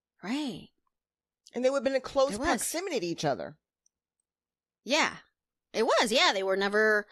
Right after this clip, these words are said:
Speaker 1: I don't know, I guess 'cause there was only one trail
Speaker 2: Yeah, there was only
Speaker 1: going
Speaker 2: one
Speaker 1: up,
Speaker 2: trail.
Speaker 1: yeah.
Speaker 2: Mm-hmm.
Speaker 1: Um,
Speaker 2: I guess you could have
Speaker 1: yeah,
Speaker 2: gone
Speaker 1: they
Speaker 2: to
Speaker 1: had to
Speaker 2: sleep
Speaker 1: be
Speaker 2: early and leave early.
Speaker 1: Mm-hmm. And they did. They started off together,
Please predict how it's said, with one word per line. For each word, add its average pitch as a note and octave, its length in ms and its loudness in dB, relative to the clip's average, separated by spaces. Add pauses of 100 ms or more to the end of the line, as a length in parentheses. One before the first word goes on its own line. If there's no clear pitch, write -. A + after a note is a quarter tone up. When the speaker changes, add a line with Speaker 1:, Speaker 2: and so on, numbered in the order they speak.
(340)
Speaker 1:
I B3 60 -6
don't D#4 60 0
know, C4 60 2
I F3+ 40 0
guess G3 180 -2
'cause G3+ 140 -4
there F#3 80 2
was F3+ 140 0
only F3+ 180 -2
one E3+ 240 -4
trail G3+ 580 0 (1000)
Speaker 2:
Yeah, F3 240 0
there E3 120 -2
was F#3 100 2
only G3+ 160 4
Speaker 1:
going G#3 40 0
Speaker 2:
one G3+ 120 4
Speaker 1:
up, A#3 180 2
Speaker 2:
trail. C#4+ 200 4
Speaker 1:
yeah. E3+ 340 2 (240)
Speaker 2:
Mm-hmm. A3 180 -12
Speaker 1:
Um, A#3 220 -14 (100)
Speaker 2:
I F#3+ 580 -2
guess F#3 140 0
you F#3 60 -2
could F#3+ 80 -4
have - 20 0
Speaker 1:
yeah, D#4+ 80 2
Speaker 2:
gone A4+ 100 4
Speaker 1:
they C#4 80 2
Speaker 2:
to B3+ 60 -2
Speaker 1:
had A#3+ 140 0
to A#3+ 60 -4
Speaker 2:
sleep C#4 140 -6
Speaker 1:
be C4+ 40 0
Speaker 2:
early A3+ 540 0 (360)
and F#3 180 2
leave G3+ 340 -4
early. D#4 460 -6 (1300)
Speaker 1:
Mm-hmm. B3 440 2
And B3 100 2
they G#3 80 4
did. B3+ 180 2
They F3+ 100 -2
started F3+ 540 -6
off E3+ 320 -8
together, F3+ 480 -12